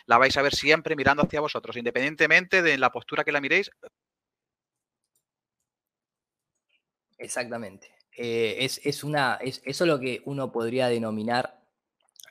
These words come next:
Speaker 2: este, posición aparente, ¿no?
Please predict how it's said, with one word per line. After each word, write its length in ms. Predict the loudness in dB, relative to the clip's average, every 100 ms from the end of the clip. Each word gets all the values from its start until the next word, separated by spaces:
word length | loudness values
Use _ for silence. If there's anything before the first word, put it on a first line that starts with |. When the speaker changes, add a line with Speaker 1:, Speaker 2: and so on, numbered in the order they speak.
| _ -12
Speaker 2:
este, 840 | -12 -8 -2 0 2 0 -4 -8 -4
posición 460 | -4 -2 -2 2
aparente, 540 | 2 2 0 0 -6 -14
¿no? 180 | -16